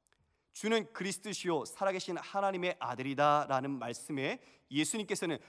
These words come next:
"바요나 시몬아, 내가 복되다. 이것은 내게 알긴 혈육이 아니라 하늘에 계신 내 아버지께서 알게 하셨다"고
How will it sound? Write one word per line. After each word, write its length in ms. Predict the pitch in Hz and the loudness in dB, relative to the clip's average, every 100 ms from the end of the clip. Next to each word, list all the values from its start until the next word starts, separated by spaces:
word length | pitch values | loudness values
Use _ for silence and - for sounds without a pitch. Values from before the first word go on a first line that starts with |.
| _ | _
"바요나 380 | 147 156 196 220 | 6 8 10 8
시몬아, 680 | - - 277 285 185 - - | 8 4 10 10 10 4 -10
내가 440 | 139 147 147 135 - | -4 6 6 6 6
복되다. 680 | - - - 262 285 175 - - - _ - | 4 4 0 8 8 8 4 -20 -20 _ -8
이것은 600 | 190 254 - 285 151 - - _ | 0 0 4 2 2 -4 -20 _
내게 280 | - 226 277 | -2 2 8
알긴 320 | 214 202 240 220 | 6 6 0 -2
혈육이 360 | - 269 240 - | -2 -2 0 4
아니라 540 | 151 180 233 180 262 - - | 4 6 8 8 6 0 -20
하늘에 400 | - 294 277 254 | -2 0 0 -2
계신 360 | 240 247 175 | -4 -2 -2
내 160 | 151 220 | 4 4
아버지께서 720 | 165 147 175 294 - 262 247 | 6 4 4 0 -2 -4 -4
알게 400 | - 156 147 156 | -4 -4 -4 2
하셨다"고 680 | 240 226 - 156 139 233 | 2 2 -2 -2 0 -2